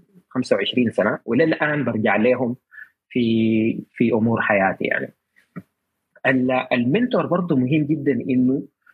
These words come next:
يكون يعني غير إنه يلتزم، يكون يستمتع بالحديث معك يعني وب-، ب-، بتركيز، يعني يكون العلاقة ذاتها ما علاقة جافة فيها،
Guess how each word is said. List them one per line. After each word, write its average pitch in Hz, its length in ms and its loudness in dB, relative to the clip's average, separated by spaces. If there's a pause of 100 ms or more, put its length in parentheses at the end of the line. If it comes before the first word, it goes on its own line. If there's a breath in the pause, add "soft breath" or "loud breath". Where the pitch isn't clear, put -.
(160)
يكون 147 580 0 (600)
يعني 110 680 0
غير 139 340 0
إنه 143 200 0
يلتزم، 160 640 0 (640)
يكون 254 280 0
يستمتع 277 540 0
بالحديث 117 580 -2
معك 151 340 0
يعني 101 220 2
وب-، 104 320 0
ب-، 117 360 0
بتركيز، 120 720 -2
يعني 113 240 2
يكون 185 280 0
العلاقة 156 520 0
ذاتها 160 400 0
ما 160 100 0
علاقة 139 520 0
جافة 117 480 -2 (180)
فيها، 110 640 0